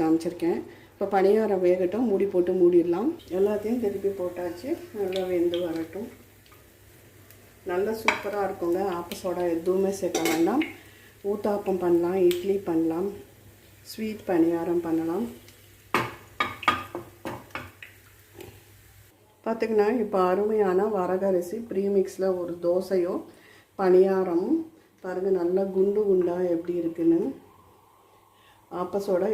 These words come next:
எதுவுமே சேர்க்காம நீங்க ஊத்தி பாருங்க. ம், நல்ல அருமையாகவும் இருக்கும். தோசையும் நல்லா உங்களுக்கு சாஃப்டா இருக்கும், சாப்பிட்றதுக்கு ரொம்ப நல்லாயிருக்கும். முதல் நாளே நீங்க வந்து கரைச்சி வச்சுட்டு அடுத்த நாள் நீங்க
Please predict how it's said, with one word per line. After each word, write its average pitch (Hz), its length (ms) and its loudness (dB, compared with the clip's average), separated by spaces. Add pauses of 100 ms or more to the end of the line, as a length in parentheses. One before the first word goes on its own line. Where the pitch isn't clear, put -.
எதுவுமே 214 360 0 (120)
சேர்க்காம 175 480 0
நீங்க 185 140 4 (100)
ஊத்தி 185 180 -6 (100)
பாருங்க. 165 360 2 (800)
ம், 165 120 4 (600)
நல்ல 185 220 6 (200)
அருமையாகவும் 185 720 2
இருக்கும். 202 340 0 (160)
தோசையும் 202 680 4
நல்லா 170 240 -2 (100)
உங்களுக்கு 165 340 -2 (140)
சாஃப்டா 180 680 -6
இருக்கும், 185 320 -4 (520)
சாப்பிட்றதுக்கு 185 680 2
ரொம்ப 175 140 6 (100)
நல்லாயிருக்கும். 170 580 6
முதல் 247 380 6
நாளே 185 260 2 (100)
நீங்க 170 160 4 (100)
வந்து 170 180 2 (140)
கரைச்சி 165 360 -2
வச்சுட்டு 220 340 -4 (640)
அடுத்த 190 320 6
நாள் 190 200 6
நீங்க 165 180 6